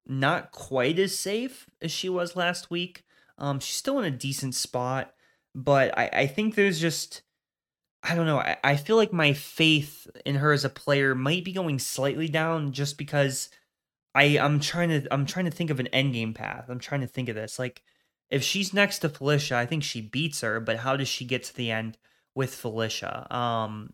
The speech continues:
and it's, it's kinda tricky. I think that potential four-person alliance with Court America could have been a pretty good thing for her. However, it's not really a thing. Matt and Jag already know, so it's, you can't really make it work now that Matt and Jag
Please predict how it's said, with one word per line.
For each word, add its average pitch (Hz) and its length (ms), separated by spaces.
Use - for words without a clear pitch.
and 127 160
it's, - 280
it's - 180
kinda 254 260
tricky. 170 480
I 131 80
think 151 380
that 135 500
potential 143 420
four-person 147 580
alliance 131 260
with 127 140
Court 131 220
America 123 480
could 143 220
have 147 120
been 143 180
a 127 60
pretty 147 400
good 156 240
thing 165 200
for 160 120
her. 170 240
However, 139 420
it's 127 180
not 120 260
really 123 240
a 113 60
thing. 123 340
Matt 110 160
and 113 80
Jag 113 220
already 107 260
know, 113 300
so 117 160
it's, - 260
you 117 300
can't 139 280
really 139 280
make 131 360
it 170 140
work 151 320
now 139 300
that 135 160
Matt 123 200
and 131 120
Jag 117 420